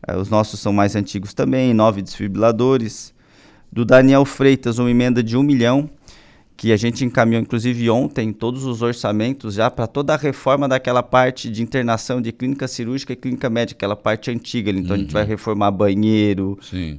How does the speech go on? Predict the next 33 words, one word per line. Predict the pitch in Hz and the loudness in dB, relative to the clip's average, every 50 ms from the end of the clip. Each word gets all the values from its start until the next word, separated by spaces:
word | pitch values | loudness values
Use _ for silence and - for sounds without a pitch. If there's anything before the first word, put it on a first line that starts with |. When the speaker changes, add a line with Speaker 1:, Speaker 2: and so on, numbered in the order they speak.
| - | -6
Speaker 1:
piso, | - 113 113 113 117 113 110 104 104 - 107 104 101 101 101 - _ - - _ _ _ | -2 2 2 4 4 4 2 0 -2 -4 -4 -4 -4 -6 -8 -12 _ -20 -20 _ _ _
posto | - 107 104 - - | -2 -2 -2 -2 -4
de | 98 104 | -6 -6
enfermagem. | 107 104 - - 110 104 107 113 117 117 117 107 107 | -6 -4 -2 0 0 2 2 2 4 2 2 0 -2
Então, | 92 - 107 | -4 -4 -4
uma | 107 104 104 | -2 -2 -2
reforma | 107 107 - - 120 113 113 107 107 | -2 -2 -2 -2 0 0 0 0 -2
grande | 98 98 107 113 123 147 143 - | -2 -2 -2 -2 -2 -2 -6 -8
que | - 117 | -8 -6
iremos | 107 104 107 110 101 - | -4 -4 -4 -4 -4 -6
fazer | - 101 101 98 107 110 | -6 -6 -4 -4 -4 -4
ali | 104 104 | -4 -4
pra | - 101 101 98 | -4 -4 -4 -4
ter | - - 110 110 104 98 92 - - - - _ _ _ | -2 -2 -2 0 0 -2 -4 -6 -12 -20 -20 _ _ _
quartos | - - 110 113 120 117 - - | 0 4 6 6 6 4 0 -6
bem | 104 101 95 113 127 | -12 -6 -2 -2 0
mais | 131 127 123 123 117 | 0 0 0 0 -2
aconchegantes, | 113 - - 110 110 - - 98 92 87 101 113 127 - - - - - - _ - | -4 -4 -4 -6 -6 -4 -4 -6 -4 -2 -2 -2 -2 -4 -8 -12 -20 -20 -20 _ -10
né? | - 95 101 | -6 -4 -4
Então, | 107 98 101 104 104 | -4 -2 -4 -4 -4
o, | 101 104 107 | -2 -2 0
inclusive, | 101 98 95 104 101 104 117 107 | 0 -2 -2 -4 -4 -4 -6 -8
o | 104 | -6
projeto | - 104 101 95 101 107 107 - | -6 -4 -4 -2 -2 -4 -4 -4
é | 101 98 | -4 -4
muito | 107 117 117 123 | -4 -4 -4 -4
bonito. | 110 104 98 101 120 143 - - - - - - - - - - - _ - - _ _ - | -4 -2 0 0 0 -2 -4 -8 -20 -20 -20 -20 -20 -20 -20 -20 -20 _ -20 -20 _ _ -2
É... | - 107 110 110 107 110 110 110 107 107 101 - - _ _ _ _ _ _ - | 2 4 6 6 8 8 8 6 6 4 4 0 -4 _ _ _ _ _ _ -2
nós | 107 110 117 104 | 0 2 2 4
recebemos | 127 139 - 151 131 117 135 135 135 131 | 2 2 2 2 2 2 2 2 0 0
também | - 131 120 123 120 | -2 0 0 0 0
do | 120 - | -2 -4
senador | - 127 120 117 113 113 107 113 113 110 110 107 101 104 101 95 | -4 -4 -2 -2 -2 0 0 0 2 2 2 2 0 0 -2 -4